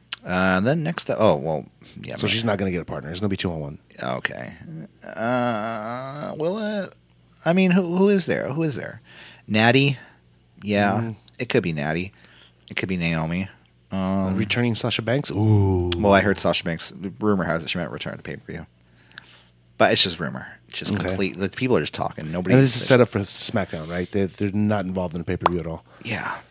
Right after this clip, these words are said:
Speaker 1: I don't know. Um,
Speaker 2: Uh, Ali and his crew strike again.
Speaker 1: uh, he has a video promo. He
Speaker 2: Mm-hmm.
Speaker 1: makes really good videos. I wish I would have teamed with him in my,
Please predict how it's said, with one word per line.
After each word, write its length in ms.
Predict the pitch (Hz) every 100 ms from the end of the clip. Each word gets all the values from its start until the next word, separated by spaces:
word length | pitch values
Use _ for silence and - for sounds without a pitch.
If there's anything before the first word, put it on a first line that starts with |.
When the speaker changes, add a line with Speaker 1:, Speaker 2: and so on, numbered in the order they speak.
| -
Speaker 1:
I 80 | 139
don't 100 | 147
know. 120 | 113 - - _ - -
Um, 600 | 104 113 123 127 127 127
Speaker 2:
Uh, 300 | 135 131 131 -
Ali 340 | 131 156 156
and 80 | 156
his 120 | 135
crew 260 | - 202 262
strike 280 | - 117
again. 480 | 110 110 113 170 233 -
Speaker 1:
uh, 400 | 101 107 98 78 69
he 180 | 110 165
has 100 | 156
a 40 |
video 200 | 165 180
promo. 380 | 127 104 87 87
He 140 | 120
Speaker 2:
Mm-hmm. 80 | 123
Speaker 1:
makes 220 | 127 -
really 160 | 123 123
good 160 | 120 107
videos. 500 | 131 117 65 82 -
I 120 | 101
wish 260 | 107 113 113
I 60 |
would 80 | 104
have 60 | 101
teamed 220 | - 104
with 100 | 107
him 160 | - 131
in 100 | 101
my, 380 | 98 120 98